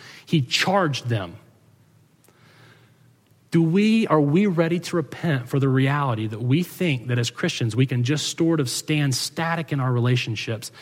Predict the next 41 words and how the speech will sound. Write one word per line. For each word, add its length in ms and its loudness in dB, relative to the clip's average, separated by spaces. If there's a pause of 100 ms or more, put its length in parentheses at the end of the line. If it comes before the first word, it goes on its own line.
(160)
and 160 4
not 180 2
feel 220 -2
sent 400 -4
to 80 -6
go 180 0
tell 240 -2
people 240 -4
about 220 -10
Jesus? 460 -8 (880)
"Hey, 280 4
dear 240 4
neighbor, 460 4 (560)
I've 220 4
noticed 260 6
your 100 0
grass 320 2
looks 140 -2
good. 220 2
You 100 6
have 140 0
a 40 0
good, 280 2
clean 260 0
haircut. 560 0
I 140 2
was 180 4
wondering, 380 2
could 200 4
you 120 8
tell 260 0
me 220 0 (340)
about 380 4
the 60 4
new 200 6
heavens 380 2
and 80 6
the 40 6
new 200 6
earth, 220 0
please?" 420 4